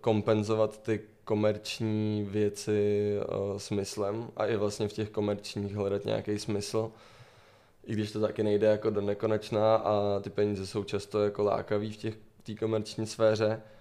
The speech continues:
ale snažím se to kompenzovat jako neziskovejma věcma nebo nějakýma jako dobročinnejma a,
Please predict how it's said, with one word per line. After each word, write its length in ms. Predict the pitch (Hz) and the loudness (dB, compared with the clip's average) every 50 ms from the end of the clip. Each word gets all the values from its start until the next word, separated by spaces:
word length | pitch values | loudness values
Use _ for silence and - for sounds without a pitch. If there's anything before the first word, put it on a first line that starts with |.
| - - - - - - _ _ _ _ _ _ _ - | -20 -20 -20 -20 -20 -20 _ _ _ _ _ _ _ 4
ale 640 | 107 104 104 104 104 104 104 104 104 104 104 101 101 | 6 6 6 6 6 6 6 4 4 2 2 0 0
snažím 340 | 101 - 107 104 101 104 101 | -2 -2 -2 -2 -2 -4 -6
se 60 | 101 | -4
to 120 | - 110 104 | -4 -4 -4
kompenzovat 720 | - 104 101 - 110 107 104 104 104 104 104 101 - - | -2 -4 -2 -2 -2 -2 -2 -2 -2 -2 -2 -2 -2 -4
jako 580 | 104 104 - - 107 104 104 101 104 101 101 101 | -4 -4 -2 -2 0 0 2 2 2 2 2 0
neziskovejma 720 | 101 101 101 95 104 101 - - 113 107 110 110 110 110 110 | 0 -2 -2 -4 -6 -8 -6 -4 0 0 2 2 2 2 2
věcma 800 | 104 110 107 107 - - 117 110 110 107 107 107 107 107 104 - - | 2 2 0 -2 -4 0 2 2 4 4 2 2 0 -2 -4 -8 -8
nebo 200 | - 101 98 98 | -8 -8 -4 -2
nějakýma 520 | 101 104 101 101 104 - - 104 104 104 104 | -2 0 0 -2 -2 -2 -2 -2 0 0 0
jako 160 | 104 - 107 | 0 -2 -2
dobročinnejma 1000 | 101 101 98 104 107 107 104 - - 110 107 107 107 107 107 107 104 104 107 110 - - - _ _ _ _ - - - | -2 0 0 2 2 0 0 -2 -2 0 0 0 2 2 2 2 0 0 -2 -4 -8 -12 -18 _ _ _ _ -20 -10 -4
a, 600 | - 98 101 101 101 101 101 101 101 101 104 | 0 0 2 2 0 0 -2 -2 -4 -4 -6